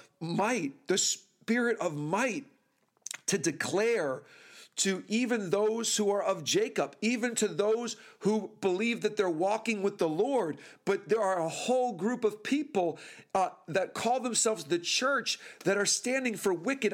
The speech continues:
ideologies. They've allowed idolatry to creep in. They've allowed, uh, homosexuality to creep in. They've allowed, uh, all this gender confusion to creep in. And because of that,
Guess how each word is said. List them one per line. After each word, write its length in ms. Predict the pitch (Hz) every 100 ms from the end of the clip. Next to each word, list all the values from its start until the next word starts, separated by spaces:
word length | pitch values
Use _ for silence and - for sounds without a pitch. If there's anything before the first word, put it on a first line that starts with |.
| -
ideologies. 880 | 214 202 190 226 311 - 139 - - - - -
They've 220 | 202 220
allowed 320 | 214 214 233
idolatry 800 | 220 202 151 196 254 247 - 185
to 140 | - 165
creep 360 | - 170 147 -
in. 300 | 156 127 117 - - -
They've 180 | 165 220
allowed, 400 | 214 214 220 180 - - -
uh, 100 | 160 -
homosexuality 1300 | 185 226 226 220 233 226 - 185 175 226 247 220 175
to 160 | -
creep 400 | - - 175 170 -
in. 300 | 180 147 - - - -
They've 240 | 170 226 202
allowed, 500 | 196 208 220 214 185
uh, 220 | 170 156 135 - -
all 240 | 208 233
this 200 | 202 170
gender 440 | 139 208 233 247
confusion 720 | 240 220 185 202 208 175 165 147
to 100 | 165
creep 520 | - - 202 - -
in. 360 | 226 202 143 123 -
And 180 | 190 185
because 440 | - - 254 277
of 200 | 220 135
that, 360 | 160 165 165